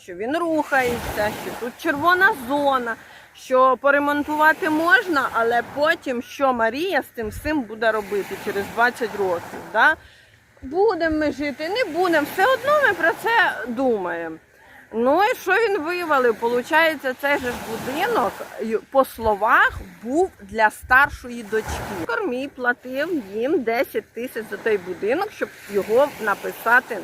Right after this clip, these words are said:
на Франческо. Він мені про це вчора так гарно сказав і каже, ви воду каламудите. То вас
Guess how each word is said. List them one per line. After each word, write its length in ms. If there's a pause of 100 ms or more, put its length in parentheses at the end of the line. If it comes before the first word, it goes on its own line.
(100)
на 220 (100)
Франческо. 840 (1080)
Він 240
мені 240
про 220
це 200
вчора 340
так 220
гарно 320
сказав 680 (140)
і 80
каже, 360
ви 440 (140)
воду 380
каламудите. 680
То 160
вас 160